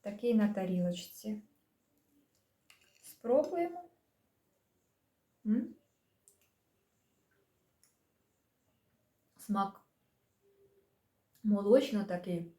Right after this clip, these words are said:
І там різні, м, смаки перемішан-, мішані. Апельсиновий, ківі, м,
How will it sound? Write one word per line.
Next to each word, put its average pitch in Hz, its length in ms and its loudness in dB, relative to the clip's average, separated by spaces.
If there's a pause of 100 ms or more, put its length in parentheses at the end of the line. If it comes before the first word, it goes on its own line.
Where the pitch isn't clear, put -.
(1300)
І 208 160 0 (880)
там 208 200 6
різні, 214 460 6 (320)
м, 180 300 -4 (340)
смаки 202 400 2
перемішан-, 190 1400 2
мішані. 185 640 2
Апельсиновий, 185 840 2
ківі, 208 520 0 (640)
м, 170 460 -4